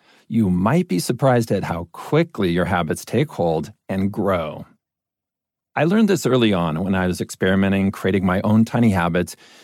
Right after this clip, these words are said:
even before I was calling them that. I'd already figured out the behavior model, and I knew that ability component of B equals M A P was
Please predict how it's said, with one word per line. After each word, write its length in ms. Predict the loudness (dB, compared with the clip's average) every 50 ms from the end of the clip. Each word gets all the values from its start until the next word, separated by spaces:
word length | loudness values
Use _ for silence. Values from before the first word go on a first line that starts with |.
| _ -6
even 320 | -2 0 2 2 2 2
before 280 | 2 2 0 2 0 2
I 60 | 2
was 120 | 2 0
calling 340 | 0 0 2 2 2 2 0
them 140 | 0 -2 -4
that. 240 | -4 -4 -8 -10 -12 _ _ _ _ _ _ _ _ _ _ _ _ _ _ _ _ -6
I'd 140 | -2 0
already 320 | 0 2 2 4 2 2 0
figured 320 | 0 -2 0 2 2 2 2
out 400 | 2 2 2 0 -2 -4 -6 -8
the 80 | -8
behavior 380 | -6 -2 -2 -2 0 0 0 0
model, 500 | 0 0 -2 -2 -4 -4 -4 -4 -4 -6 _ _ _ _ _ _ -6
and 100 | -4 -2
I 80 | 0 2
knew 260 | 2 2 4 4 4 4
that 120 | 2 2
ability 680 | 0 -2 -4 -6 -2 0 2 2 2 2 2 2 2 0
component 680 | 0 0 0 0 0 0 0 2 4 4 4 2 0 -2 _ _ -8
of 240 | -6 -6 -6 -8 -4
B 320 | 0 2 2 4 2 2 0
equals 320 | -2 -2 0 -2 0 2
M 140 | 2 2 2
A 80 | 2 0
P 420 | -4 -2 0 2 2 2 0 -4 -8 _ _ _ _ _ -10 -6
was 200 | -6 -6 -6